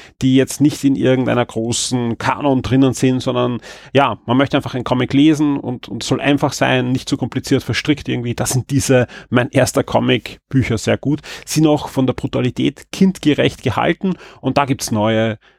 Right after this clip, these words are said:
Bände, und zwar Mein erster Comic Avengers, also über die Marvel Avengers, also für alle, die so Kinder so zwischen,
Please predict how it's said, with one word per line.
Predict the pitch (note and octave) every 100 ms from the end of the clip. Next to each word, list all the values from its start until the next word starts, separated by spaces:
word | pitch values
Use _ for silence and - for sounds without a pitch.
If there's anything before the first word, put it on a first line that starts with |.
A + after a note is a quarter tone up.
| _ _
Bände, | B2+ A#2 A#2 B2+ E3+ - - -
und | B2+ B2
zwar | B2+ A#2+ B2
Mein | B2 B2+
erster | - B2+ C3+ -
Comic | C3+ - C3+ C3+ - - _
Avengers, | - B2 - A#2+ E3+ G#3 - - _
also | - G#2 A#2 G2 -
über | A2+ A#2+
die | A#3+
Marvel | G#3+ C#3 C3+ C3+
Avengers, | - G#2+ A2 C#3 E3 F3+ -
also | A#2 A#2 - _ _ -
für | - -
alle, | D#3 C#3+ D3 C#3
die | C#3+ C#3
so | C#3+
Kinder | - D#3+ D#3 C#3+ C#3
so | -
zwischen, | B2+ C3+ - C3+ B2+ B2+